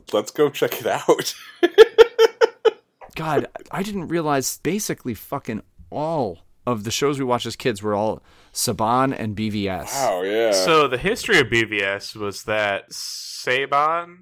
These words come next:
Speaker 3: uh, announced that it would sold, it sold the Walt Disney Company as part of the sale of Fox Family Worldwide.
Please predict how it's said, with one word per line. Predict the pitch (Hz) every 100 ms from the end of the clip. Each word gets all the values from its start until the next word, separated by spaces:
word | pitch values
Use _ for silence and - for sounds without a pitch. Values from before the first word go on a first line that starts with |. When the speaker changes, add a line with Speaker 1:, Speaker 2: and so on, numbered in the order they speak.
| _ _ _ _ -
Speaker 3:
uh, | 113 110 107
announced | 117 123 143 139 - _ 120
that | 117 110
it | 117
would | 117 110 -
sold, | - 151 156 143 -
it | 135
sold | 123 - 156 131
the | 127
Walt | 98 113 139 -
Disney | 127 - 107
Company | - 90 92 92 87 82
as | 95
part | _ 110 107
of |
the | 104
sale | - 107 101
of | 95
Fox | 101 107
Family | - 101 101
Worldwide. | 90 90 95 92 95 82 85